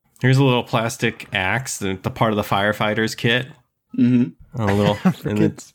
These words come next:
Speaker 1: just kill 'em. Just
Speaker 2: There's,
Speaker 1: start
Speaker 2: like,
Speaker 1: going.
Speaker 2: like, a really tall, like, almost, I don't know, like, a six feet tall, like, giraffe, plastic giraffe or something. <laughs>
Speaker 1: Oh, man. Could you? Okay, that'd be cool.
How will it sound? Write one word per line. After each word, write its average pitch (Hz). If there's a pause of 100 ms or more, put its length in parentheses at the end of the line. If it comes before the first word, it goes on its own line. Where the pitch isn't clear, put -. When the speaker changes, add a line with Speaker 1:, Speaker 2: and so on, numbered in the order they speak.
Speaker 1:
just -
kill 101
'em. 92 (360)
Just 127
Speaker 2:
There's, 120
Speaker 1:
start 127
Speaker 2:
like, 110
Speaker 1:
going. -
Speaker 2:
like, 104 (120)
a 117
really 117
tall, 110
like, 104
almost, 107 (280)
I 110
don't 107
know, 107
like, 110
a -
six -
feet 123
tall, 104
like, 101 (200)
giraffe, 104 (340)
plastic 113
giraffe 110
or 143
something. 202 (160)
<laughs> 254 (100)
Speaker 1:
Oh, 151
man. 104
Could 127
you? 247
Okay, 104
that'd 107
be 98
cool. 90